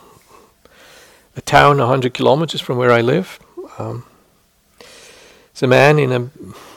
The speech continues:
bank counter, you know, one of these, I don't know how it works here, but, uh, when the bank is closed, you can still get in and go to the machines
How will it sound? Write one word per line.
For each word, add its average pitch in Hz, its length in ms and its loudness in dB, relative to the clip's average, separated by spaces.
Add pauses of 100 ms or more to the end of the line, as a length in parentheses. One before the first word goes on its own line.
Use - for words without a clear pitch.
(140)
bank 156 360 0
counter, 120 460 -4
you 143 100 -2
know, 139 140 0
one 143 160 0
of 131 60 -2
these, 123 300 -8 (100)
I 127 160 -6
don't 139 140 -8
know 131 160 -6
how 120 180 -4
it 117 100 -4
works - 520 -6 (600)
here, 120 560 -2
but, 107 300 -10
uh, 107 240 -8 (1000)
when 170 140 -2
the 135 60 -4
bank 135 340 2
is - 80 -8
closed, 123 420 -2
you - 80 -8
can 123 140 -8
still 139 300 0
get 120 200 -2
in 120 180 -2
and 98 200 -10
go 113 180 -2
to 110 160 -10
the 110 100 -8
machines 107 720 -8